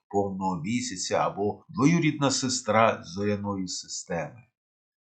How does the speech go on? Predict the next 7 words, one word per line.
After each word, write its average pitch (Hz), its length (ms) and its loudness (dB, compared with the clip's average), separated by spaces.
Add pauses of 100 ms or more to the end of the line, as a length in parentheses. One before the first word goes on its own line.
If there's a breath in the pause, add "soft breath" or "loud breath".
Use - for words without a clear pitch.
На 104 80 2
кожному 110 480 4
розі 117 300 4
губляться 117 760 2 (360 soft breath)
носовички, 139 920 2
манять 127 460 2
пальці, 104 500 4